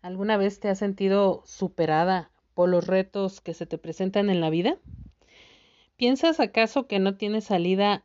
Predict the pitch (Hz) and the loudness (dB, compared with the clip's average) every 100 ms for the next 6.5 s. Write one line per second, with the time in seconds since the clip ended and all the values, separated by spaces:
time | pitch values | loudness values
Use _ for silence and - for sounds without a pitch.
0 | _ 175 - 180 180 202 185 180 190 185 | _ -14 -8 -6 -4 -4 -2 -4 -6 -6
1 | 156 - 165 - 277 - - _ _ _ | -6 -8 -12 -4 -6 -6 -20 _ _ _
2 | - 202 202 208 247 247 247 254 233 - | -10 -8 -4 -4 2 2 2 -2 -2 0
3 | 240 233 233 - - 185 185 - 208 214 | 0 2 0 -2 -10 -6 -6 -6 -6 -6
4 | - 202 196 214 208 _ _ _ - 170 | -4 -6 0 -2 -2 _ _ _ -14 -12
5 | - 170 170 - 196 190 185 185 185 190 | -10 -8 -8 -6 -2 -2 -4 -6 -6 -4
6 | 208 202 185 - 208 | -4 -2 -2 -4 -6